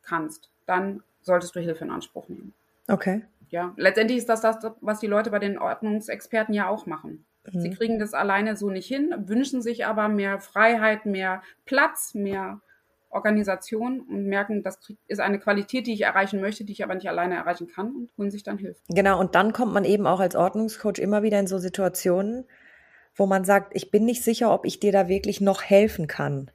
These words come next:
Speaker 1: Mhm.
Speaker 2: Also, ne, und, und da versuche ich so ein bisschen auch, ja, rauszuarbeiten,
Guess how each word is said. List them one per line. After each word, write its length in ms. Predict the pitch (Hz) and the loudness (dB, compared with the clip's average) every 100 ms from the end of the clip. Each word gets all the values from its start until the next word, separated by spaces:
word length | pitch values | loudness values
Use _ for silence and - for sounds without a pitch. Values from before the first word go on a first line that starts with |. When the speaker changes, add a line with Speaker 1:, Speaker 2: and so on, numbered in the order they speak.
| - | -4
Speaker 1:
Mhm. 400 | 208 226 226 _ _ _ _ _ | -2 -4 -8 _ _ _ _ _
Speaker 2:
Also, 340 | - 160 170 180 | -2 4 4 2
ne, 180 | - 208 | 4 6
und, 180 | 214 190 | 6 2
und 140 | 185 | 4
da 140 | 180 311 | 6 6
versuche 300 | 233 196 208 | 4 4 2
ich 60 | |
so 60 | - | 0
ein 80 | 196 | 2
bisschen 300 | 208 233 202 | 4 2 4
auch, 220 | 196 196 - - | 2 2 -6 -4
ja, 320 | 180 180 175 | 0 2 2
rauszuarbeiten, 1080 | 165 202 262 - - 180 156 160 175 220 240 | 6 6 6 6 6 6 4 4 4 0 -2